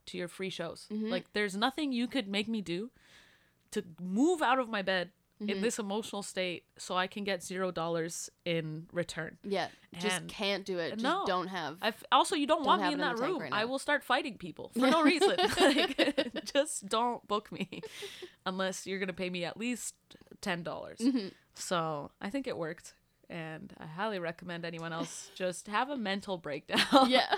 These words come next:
Speaker 1: <laughs> It will really help your career. <laughs>
Speaker 2: Yeah,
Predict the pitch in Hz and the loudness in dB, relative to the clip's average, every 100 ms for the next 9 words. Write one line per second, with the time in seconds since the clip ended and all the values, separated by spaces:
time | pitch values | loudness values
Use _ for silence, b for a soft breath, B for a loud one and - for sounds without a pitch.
0 | 262 - 240 196 190 196 208 190 214 214 | 0 -4 -6 -6 -8 -6 -6 -4 -2 -2
1 | 196 180 180 175 165 165 170 B B B | -2 -4 -8 -12 -14 -14 -16 B B B
2 | B B _ 294 - 294 247 240 _ _ | B B _ -2 0 0 -2 -6 _ _
3 | _ - B B B B B B B B | _ -20 B B B B B B B B
4 | B - 214 175 | B -6 -2 -2